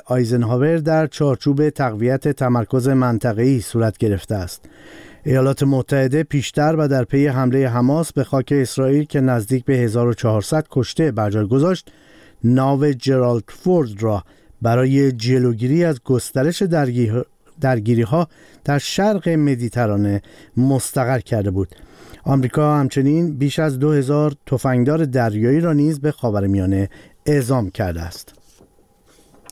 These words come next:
خانواده‌های بیش از دویست اسرائیلی ربوده شده از سوی حماس روز شنبه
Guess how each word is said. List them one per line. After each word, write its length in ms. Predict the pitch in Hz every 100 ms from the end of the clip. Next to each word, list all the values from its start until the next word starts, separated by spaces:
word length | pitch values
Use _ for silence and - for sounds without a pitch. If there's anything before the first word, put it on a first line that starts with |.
| - - - - - - - - - - - -
خانواده‌های 680 | - 160 180 180 165 208 240
بیش 280 | 202 220 -
از 180 | 220 175
دویست 380 | 147 170 190 -
اسرائیلی 680 | 151 - - 135 131 147 196
ربوده 420 | 156 135 120 117 113
شده 300 | - 123 165
از 140 | 165
سوی 220 | - 165
حماس 580 | 139 123 127 147 160 -
روز 260 | 156 151 156
شنبه 920 | 151 - - 127 117 113 139 156